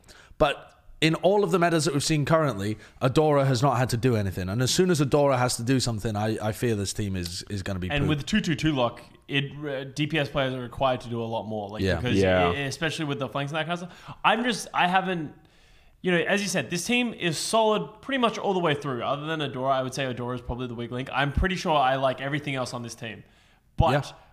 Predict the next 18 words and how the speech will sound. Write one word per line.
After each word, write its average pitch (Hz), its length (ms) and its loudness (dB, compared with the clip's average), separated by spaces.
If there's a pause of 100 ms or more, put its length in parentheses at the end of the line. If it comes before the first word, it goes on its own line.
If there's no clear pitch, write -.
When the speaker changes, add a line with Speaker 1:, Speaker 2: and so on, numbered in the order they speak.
(100)
Speaker 2:
my 139 280 0
issue 175 460 -2
becomes 160 520 -2
is 135 260 0
all 147 160 0
these 185 160 2
other 180 160 0
teams 165 300 -2
are 139 40 -6
bolstering 147 380 -2
their 143 140 -2
rosters, 139 420 -2
making 139 320 -4
them 131 120 -4
better, 127 260 -4
and 135 120 -4
this 143 120 -10
team 147 420 -6